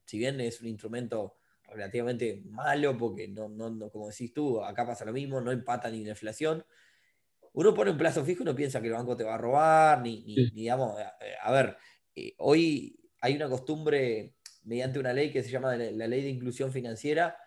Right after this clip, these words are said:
Speaker 1: hay una costumbre tal de, de no andar con efectivo, de, o sea, para que te hagas una idea, no sé, eh, acá mil pesos son cerca de, son más o menos, me-, no, no llega ni a treinta dólares.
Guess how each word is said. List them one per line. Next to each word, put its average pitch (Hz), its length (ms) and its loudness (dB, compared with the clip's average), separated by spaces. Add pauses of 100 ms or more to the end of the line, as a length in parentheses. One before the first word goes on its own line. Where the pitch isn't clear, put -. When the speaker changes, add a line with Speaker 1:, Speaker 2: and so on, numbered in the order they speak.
(180)
Speaker 1:
hay 135 100 2
una 175 140 2
costumbre 147 440 0
tal 151 260 6
de, 175 160 0
de 113 140 -2
no 135 120 -2
andar 170 380 2
con 123 160 -4
efectivo, 117 640 -2
de, 107 160 -12
o 101 220 -16
sea, 104 300 -8 (280)
para 113 140 -4
que - 20 -4
te 131 80 -2
hagas 139 100 -6
una 139 100 -6
idea, 147 240 2
no 117 60 -4
sé, 123 440 -4 (180)
eh, 95 280 -10
acá 143 300 0
mil 165 300 0
pesos 165 420 4
son 143 240 -4
cerca 131 360 -2
de, 110 260 -6
son 104 480 -12
más 127 200 -6
o 127 60 -6
menos, 123 380 -4 (160)
me-, 117 220 -10
no, 120 200 -4
no 131 160 -2
llega 160 240 0
ni 139 120 -4
a 117 100 -6
treinta 135 360 -2
dólares. 123 500 -2